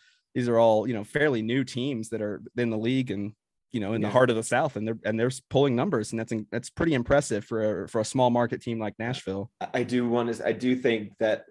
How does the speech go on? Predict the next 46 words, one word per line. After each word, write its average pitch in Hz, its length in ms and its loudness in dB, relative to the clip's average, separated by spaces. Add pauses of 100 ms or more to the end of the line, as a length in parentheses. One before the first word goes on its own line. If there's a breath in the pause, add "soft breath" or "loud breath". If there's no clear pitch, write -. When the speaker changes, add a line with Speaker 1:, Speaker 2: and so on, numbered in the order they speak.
Speaker 2:
for 107 480 2
teams 110 340 -8
like 110 220 0
Toronto 110 500 -2
is 104 120 -2
down 107 180 -2
at - 100 -10
twenty-two 104 760 -4
and 107 120 -10
Montreal 107 420 -8
is 104 100 -10
down 104 160 -10
at 104 100 -10
twenty-six, - 680 -8 (500)
I - 40 -6
think 110 200 -6
a 110 60 -4
lot 107 160 0
of 107 60 -4
it 101 40 -6
has 101 220 -6
to 95 60 -16
do 104 120 -4
with 98 120 -10
covid 110 240 -4
reg-, 110 280 0
reg-, 113 220 -2 (180)
regulations 104 560 -2
Speaker 1:
Oh, 160 40 10
Speaker 2:
in 135 60 10
Speaker 1:
yeah, 95 60 6
Speaker 2:
those 95 60 0
Speaker 1:
definitely. 104 340 4
Speaker 2:
areas. 98 240 -6 (440 loud breath)
Um, 98 480 0 (420 soft breath)
but - 320 6
I 131 120 6
guess 143 420 4
more 135 200 4
to 135 160 -4
your 123 140 2
point, 123 400 -2 (340)
like, 110 300 -2 (1120)
the 117 120 0
Tampa 156 420 2
fans 117 480 2